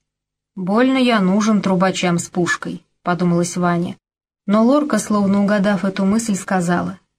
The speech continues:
«Тебе полезно с ними познакомиться. А то ведь у тебя пока здесь нет друзей, да?»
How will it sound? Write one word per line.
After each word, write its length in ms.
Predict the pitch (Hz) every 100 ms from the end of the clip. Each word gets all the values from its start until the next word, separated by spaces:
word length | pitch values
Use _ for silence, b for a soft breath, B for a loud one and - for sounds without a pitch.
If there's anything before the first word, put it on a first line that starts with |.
| _ _
«Тебе 260 | - 202 233
полезно 500 | 269 240 220 214 226
с 100 | -
ними 180 | 202 180
познакомиться. 800 | 180 175 185 190 170 170 - 165 _ _ _ _ _
А 100 | -
то 140 | 226 277
ведь 200 | 262 247
у 40 |
тебя 280 | 233 240 254
пока 300 | 247 233 240
здесь 280 | 226 233 233
нет 200 | 240 254
друзей, 440 | 214 220 180 175
да?» 220 | 170 202